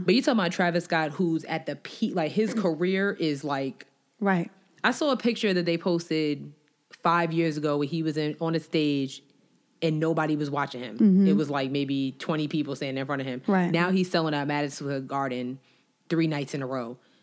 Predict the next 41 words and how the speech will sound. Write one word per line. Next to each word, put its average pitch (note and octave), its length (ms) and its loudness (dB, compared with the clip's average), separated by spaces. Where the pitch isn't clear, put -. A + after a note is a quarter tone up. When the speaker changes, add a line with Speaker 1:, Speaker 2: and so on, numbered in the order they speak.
Speaker 1:
When D#3 180 0
your F3+ 140 6
career F3+ 380 4
is F3 100 0
like F3 180 0
that, F3+ 320 2
Speaker 2:
Yeah. B3+ 220 4
Speaker 1:
and D3+ 100 2
that's, D#3+ 220 0
that, D#3 480 -2
that D#3+ 180 0
ticket F#3 240 2
is D#3+ 80 0
offered F3 340 -4
to G3+ 100 -2
you, F#3 340 2
you're D#3+ 460 -2
performing. D#3+ 800 -4
I A3 100 0
get G3 260 2
it. C3 180 -6
You G3+ 80 0
know A3+ 40 4
what - 0 -
I'm - 80 4
Speaker 2:
Right. G#3 40 -2
Speaker 1:
saying? A#3 180 0
Like, G#3+ 200 2
do A#3 120 4
what C4 160 2
you B3 60 2
have G#3 120 0
to G#3+ 100 0
do. G#3+ 200 2
So F3 120 -2
I F3 80 0
think A3 340 0
what F#3 120 2
he F3+ 120 -2
did E3 400 0
with D3+ 260 0